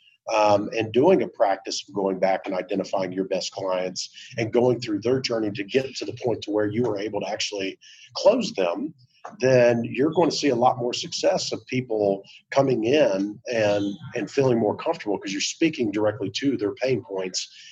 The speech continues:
and the issues that they're facing that you can help solve. So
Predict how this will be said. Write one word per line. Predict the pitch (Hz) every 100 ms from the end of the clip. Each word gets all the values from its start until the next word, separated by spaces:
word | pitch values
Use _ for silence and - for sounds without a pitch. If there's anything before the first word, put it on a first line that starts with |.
| -
and | 117 104 101 95
the | 107
issues | 113 - 101
that | 95
they're | -
facing | - 110 104 - 92
that | 98
you | 107
can | 104
help | 98 87
solve. | - 90 90 - - _ _ _ _ _ _ _ _ _ -
So | - 107 95 92